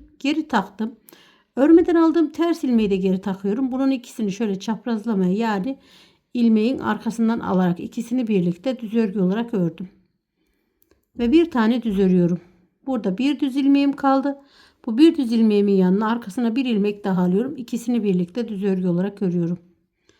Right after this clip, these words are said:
Ara modelim olan bir tersimi ördüm. Modelimiz, e, son bir kez daha tekrar ediyorum. Bir ters ilmeğim var. Örmeden alıyorum. Sırasına gelen üç düz ilmeğim.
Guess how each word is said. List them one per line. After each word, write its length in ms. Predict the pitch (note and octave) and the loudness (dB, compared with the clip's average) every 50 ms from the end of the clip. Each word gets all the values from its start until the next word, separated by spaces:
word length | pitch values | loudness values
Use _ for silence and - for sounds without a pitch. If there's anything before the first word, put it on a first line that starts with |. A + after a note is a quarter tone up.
| _ _ _ _ _ _ _ _ _ _ _ _ - | _ _ _ _ _ _ _ _ _ _ _ _ 0
Ara 180 | C#4+ E4 F4+ D#4+ | 2 6 6 6
modelim 420 | C4+ A#3+ G3+ A3+ G3+ G3 F#3+ F#3 | 6 6 4 2 2 2 2 2
olan 380 | F#3 F#3 G3+ A#3+ C#4+ D4+ C#4+ - - _ _ _ _ - | 2 2 0 0 -2 -2 -4 -6 -12 _ _ _ _ -6
bir 200 | B3 B3 A#3+ A#3+ | -6 -6 -4 -4
tersimi 480 | - A#3 G3+ G3+ F#3+ G3+ - G3 F#3 F3+ | -2 -2 -2 -2 -4 -4 -2 0 2 2
ördüm. 360 | F3 E3+ E3 - C4+ D4 D4+ - _ _ _ _ _ _ _ _ _ _ _ _ _ _ _ _ | 2 0 -2 -2 -4 -6 -6 -10 _ _ _ _ _ _ _ _ _ _ _ _ _ _ _ _
Modelimiz, 640 | - C4 D#4 C#4 F4+ E4+ C#4+ C4+ A#3+ B3+ C#4 - - - - - - | -2 0 0 2 4 4 4 4 2 2 0 -2 -6 -14 -14 -8 -4
e, 300 | G#3+ G#3+ G#3+ G#3 G#3 G3+ | -2 -2 0 0 -2 -2
son 320 | G3 - - C#4+ C#4 C#4 | -2 -2 0 2 2 2
bir 140 | D4 C#4 - | 2 0 -2
kez 200 | - B3+ A#3 A#3+ | -2 -2 -2 -2
daha 220 | A#3 G#3 G#3+ G3+ | -2 -2 -4 -4
tekrar 380 | G3+ A3 G#3 - A3 G3+ G3 F#3+ | -4 -6 -6 -2 -2 0 0 2
ediyorum. 400 | F#3 F3 G3+ G#3 A3+ B3 B3+ A#3 | 0 0 0 0 0 0 0 0
Bir 220 | B3 C4 B3+ B3 | -2 -2 -4 -4
ters 320 | - C4+ B3 B3 A#3+ A#3+ - | -4 -4 -2 -2 -4 -2 -2
ilmeğim 420 | A#3+ A3 G#3 G#3 G3 F#3+ F#3 F#3+ | -2 -2 0 0 2 2 2 2
var. 140 | G#3+ B3+ - - | 2 0 -4 -4
Örmeden 460 | - B3 A#3+ A3+ A3 G3+ F#3 G3 F#3+ | -2 0 2 2 2 2 2 2 2
alıyorum. 400 | F#3 F#3 F3+ F#3 F#3+ G#3+ C4 - | 2 2 2 2 0 -2 -4 -8
Sırasına 400 | - - C4 B3 A#3 - - A3+ | -10 -8 -6 -6 -6 -4 -4 -4
gelen 280 | G3 G#3 G#3+ B3+ C4+ - | -2 -2 -2 -4 -4 -6
üç 260 | D4+ C4+ A#3 - - - | -6 -8 -8 -8 -10 -8
düz 140 | G#3 G3 | -6 -4
ilmeğim. 360 | G3+ F#3+ F#3+ F#3 F3+ F3+ F3+ | 0 0 2 2 2 2 0